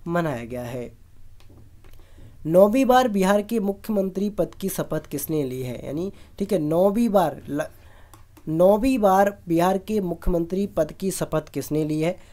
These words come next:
राइट आंसर है इस प्रश्न का ऑप्शन नंबर सी, नीतीश कुमार नौ बार साथियों,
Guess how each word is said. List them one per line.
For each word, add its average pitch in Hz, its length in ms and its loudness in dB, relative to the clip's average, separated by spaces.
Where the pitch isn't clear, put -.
राइट 170 440 4
आंसर 180 360 2
है 180 60 2
इस 170 100 -6
प्रश्न 170 280 -8
का 165 140 2
ऑप्शन 147 240 -4
नंबर 139 200 -4
सी, 170 260 -8
नीतीश 160 580 -2
कुमार 160 500 -2
नौ 220 380 2
बार 180 280 4
साथियों, 139 420 -4